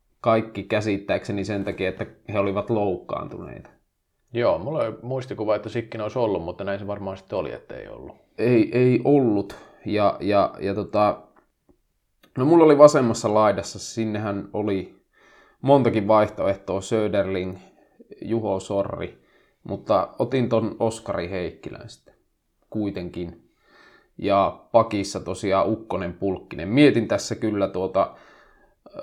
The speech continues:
Speaker 1: Ukkonen oli aika selkeä, mutta sitten tota ton Pulkkisen, mm, kanssa kilpaili Tuomas Harjula ja Toni Salminen, mutta, mutta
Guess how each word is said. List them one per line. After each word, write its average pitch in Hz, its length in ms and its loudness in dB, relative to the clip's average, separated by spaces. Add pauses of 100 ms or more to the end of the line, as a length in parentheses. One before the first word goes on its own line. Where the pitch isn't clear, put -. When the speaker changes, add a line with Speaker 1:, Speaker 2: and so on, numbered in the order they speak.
(120)
Speaker 1:
Ukkonen 135 380 2
oli 107 100 4
aika 98 160 4
selkeä, 98 540 -2
mutta 76 380 -6 (120)
sitten - 360 -10
tota 87 340 -6
ton 92 220 -6 (520)
Pulkkisen, 113 680 -2 (960)
mm, 82 520 -14 (140)
kanssa 117 340 4
kilpaili 104 640 2
Tuomas 110 460 2
Harjula 95 560 0
ja 85 140 -2 (160)
Toni 104 340 -2
Salminen, 87 680 -2
mutta, - 240 -16 (760)
mutta - 340 -10